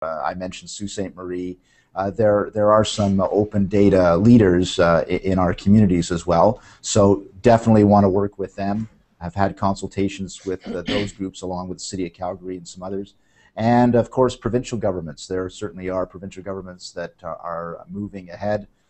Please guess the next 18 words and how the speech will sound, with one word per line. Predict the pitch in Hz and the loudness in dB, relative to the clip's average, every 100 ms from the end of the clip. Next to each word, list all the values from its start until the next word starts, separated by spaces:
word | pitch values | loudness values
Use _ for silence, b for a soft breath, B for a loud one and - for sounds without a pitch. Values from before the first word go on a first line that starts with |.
| - | -16
with | 92 | -10
open | 101 101 92 90 | -6 -8 -8 -10
data | 95 92 | -8 -8
strategies | - - 107 107 90 90 82 | -10 -8 -6 -8 -12 -18 -20
and | - | -14
plans. | 104 101 98 95 87 | -8 -4 -4 -4 -6
Uh, | |
I | 80 | -6
would | 85 - | -8 -8
say | 90 | -10
Government | 82 90 87 | -6 -6 -6
of | 85 | -2
British | 98 - | -2 -2
Columbia, | - 92 92 92 | -4 -2 0 0
Government | 85 87 87 | 2 0 0
of | 85 | -2
Ontario, | 85 92 90 92 90 B B B - | -2 2 2 4 0 B B B -2
uh, | 80 82 80 | 2 4 2